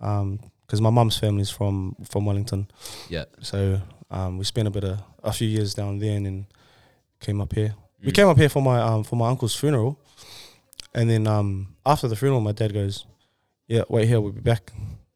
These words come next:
Speaker 1: <laughs> He went down to Wellington, packed all this, yeah, packed everything.
Speaker 2: Yeah.
Speaker 1: Was gone for, like, two weeks, and then came back up. And I was like, "Holy heck!" Had to spend,
Speaker 2: <laughs>
Speaker 1: had to spend, um,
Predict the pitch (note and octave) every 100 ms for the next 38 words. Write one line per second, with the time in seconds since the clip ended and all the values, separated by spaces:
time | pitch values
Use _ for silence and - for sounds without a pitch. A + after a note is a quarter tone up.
0 | _ _ _ - - - - D3 C#3+ D#3
1 | C3+ C3 B2+ D3+ D3+ C3+ A#2+ - D3 D3+
2 | C#3+ C3 - - - - D3+ - - E3+
3 | E3 C#3+ B2 B2 D3+ E3 C#3 G2 F#2+ C3
4 | C3 D#3 C#3+ B2 - C#3 C#3+ D#3 A#2+ A#2+
5 | D3 C3+ C#3 C#3+ D3+ A#2+ A#2 B2+ D#3 A2+
6 | G#2+ C#3+ D3 C#3+ - - A#2 G#2 - -
7 | - - - - - C3 B2+ A#2 - A2
8 | G2+ G2+ G2 F#2 G#2